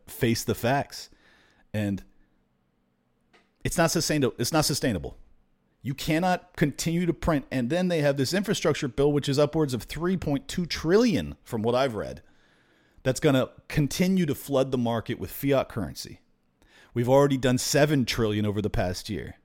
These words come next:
That puts us at ten plus trillion in printed money over the past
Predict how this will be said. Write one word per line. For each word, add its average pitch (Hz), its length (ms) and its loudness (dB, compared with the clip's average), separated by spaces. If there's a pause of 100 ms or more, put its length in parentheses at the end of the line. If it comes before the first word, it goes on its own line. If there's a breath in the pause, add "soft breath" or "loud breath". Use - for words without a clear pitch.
(340 soft breath)
That - 160 -2
puts 165 180 2
us 143 120 -4
at - 180 -6
ten 170 480 0 (200 soft breath)
plus - 440 0 (200 soft breath)
trillion 120 680 0 (140)
in 107 80 -2
printed 135 400 -2
money 104 280 0
over 87 160 -4
the 80 80 -8
past - 460 -8